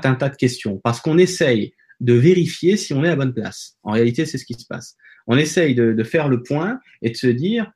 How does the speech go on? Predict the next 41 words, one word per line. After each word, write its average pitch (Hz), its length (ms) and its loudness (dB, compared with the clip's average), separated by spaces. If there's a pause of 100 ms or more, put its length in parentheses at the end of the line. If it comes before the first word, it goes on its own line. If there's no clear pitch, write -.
(140)
Bon, 123 140 0
est-ce 120 100 -2
que 147 100 -4
je 139 60 -6
suis 143 140 -8
pas 165 280 -2
en, » 123 60 -2 (160)
<laughs> - 0 - (220)
enfin, 120 180 -4
on 113 40 -6
se 120 160 -8
le 123 60 -2
dit 135 120 -6
peut-être 123 180 -2
pas 120 100 -4
consciemment, 147 500 -2 (720)
mais 135 80 -4
on 123 100 0
se 120 80 -2
dit, « 190 240 -4 (360)
Tiens, 156 160 2
je 117 60 0
vais 117 80 0
peut-être, 170 280 -2
euh, 117 360 0
m'intéresser 117 440 -2
à 120 60 -2
certaines 110 340 -6
choses, 226 280 -6
parce 123 140 -14
que, - 260 -6
en, - 160 -16 (300)
au 123 120 -6
fond 190 220 -6
de 170 100 0
vous, 160 220 -2
ça 131 140 -2
vous 123 140 -2
intéresse 180 420 -2
de 131 80 2
vérifier 143 580 -4